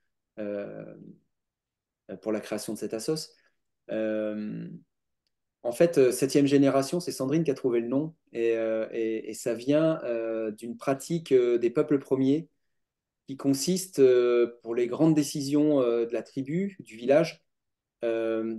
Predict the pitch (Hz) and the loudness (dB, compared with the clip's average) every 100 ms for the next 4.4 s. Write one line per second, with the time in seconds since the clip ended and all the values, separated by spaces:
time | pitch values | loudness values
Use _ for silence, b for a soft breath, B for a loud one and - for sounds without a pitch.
0 | - 131 151 160 - - 151 143 - 170 | 2 4 6 4 0 -2 -4 -2 4 4
1 | 185 185 - 120 123 160 175 180 - 135 | 4 0 -10 -4 2 2 2 0 0 -2
2 | 131 131 - 147 - 139 135 165 180 - | -2 -2 0 0 0 -6 0 0 -2 -8
3 | _ _ _ _ - 127 - 175 151 143 | _ _ _ _ -2 -2 2 2 4 2
4 | 135 127 110 | 2 -4 -8